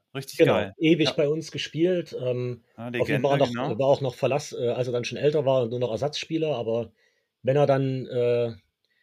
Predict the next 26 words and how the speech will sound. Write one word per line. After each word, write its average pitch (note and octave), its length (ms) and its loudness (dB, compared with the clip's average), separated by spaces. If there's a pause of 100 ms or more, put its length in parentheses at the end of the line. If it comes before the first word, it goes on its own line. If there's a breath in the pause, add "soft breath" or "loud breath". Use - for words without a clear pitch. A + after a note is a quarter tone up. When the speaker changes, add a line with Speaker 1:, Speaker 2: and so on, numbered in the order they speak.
(120)
Speaker 2:
noch C3 120 -6
mal C3 100 2
kommen C3+ 320 4
musste, E3 440 2
hat C3+ 100 0
er, A2+ 560 -2
hat A2+ 140 -8
er B2 80 0
immer C#3+ 160 -2
gute D3+ 200 -6
Spiele C#3+ 300 -2
abgeliefert. A#2 640 -8 (640)
Ähm, G#2+ 520 -4
Speaker 1:
Ja, G#2 80 -12
der A2 100 -4
hatte A#2+ 120 -4
auch G#2 100 -2
einen A2 180 0
mega C3 380 0
Körper, B2+ 460 -2
ne? A2 160 -4
Also, A2+ 160 -4
der A2 180 -2
war G#2+ 380 -2
Speaker 2:
Ja. G#2+ 140 -4
Speaker 1:
richtig B2+ 800 -10